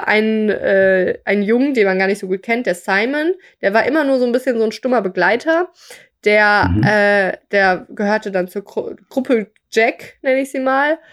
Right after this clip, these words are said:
Speaker 1: Und dann haben die
Speaker 2: Mhm.
Speaker 1: auch, da die Gruppe, die haben ja Schweine geschlachtet und essen die und haben dann tatsächlich auch, äh, so einen, äh, Schweinekopf aufgespießt und hingestellt, weil
Speaker 2: Mhm.
Speaker 1: andere Kinder,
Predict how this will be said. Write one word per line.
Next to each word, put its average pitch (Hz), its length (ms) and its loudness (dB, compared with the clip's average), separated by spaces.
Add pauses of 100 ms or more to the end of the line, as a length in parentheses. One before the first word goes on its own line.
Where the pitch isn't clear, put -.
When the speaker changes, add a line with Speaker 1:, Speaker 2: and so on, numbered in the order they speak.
(260)
Speaker 1:
Und 202 380 0
dann 196 160 0
haben 202 240 4
die - 120 6
Speaker 2:
Mhm. - 60 0
Speaker 1:
auch, 202 240 0
da 196 160 -2
die 190 100 -2
Gruppe, 233 240 -2
die 202 120 2
haben 185 120 0
ja 175 120 -2
Schweine 285 320 -2
geschlachtet 247 400 -4
und 196 80 -4
essen 254 260 -4
die 254 160 -2
und 208 180 -4
haben 202 160 -2
dann 196 120 -2
tatsächlich 202 560 -4
auch, 190 260 -2 (380)
äh, 185 320 0 (520)
so - 160 -4
einen, 190 280 0
äh, 180 500 0 (220)
Schweinekopf 226 800 -2 (100)
aufgespießt 302 880 0 (120)
und 214 160 -8
hingestellt, 302 1040 -2 (380)
weil 214 340 4 (180)
Speaker 2:
Mhm. 117 380 2 (280)
Speaker 1:
andere 294 600 0
Kinder, 294 540 -2